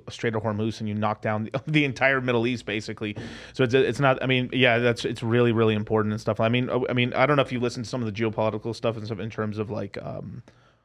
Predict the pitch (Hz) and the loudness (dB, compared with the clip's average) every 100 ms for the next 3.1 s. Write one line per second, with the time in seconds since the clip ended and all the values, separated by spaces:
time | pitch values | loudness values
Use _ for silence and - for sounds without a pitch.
0 | _ - 131 120 113 110 110 131 123 110 | _ -4 -2 -2 -2 0 0 0 0 -2
1 | 110 104 110 110 110 110 113 - _ - | -2 -4 -6 -6 -6 -8 -10 -14 _ -12
2 | 107 104 107 110 104 110 110 107 104 95 | -10 -8 -8 -8 -8 -6 -6 -8 -8 -10
3 | 107 | -12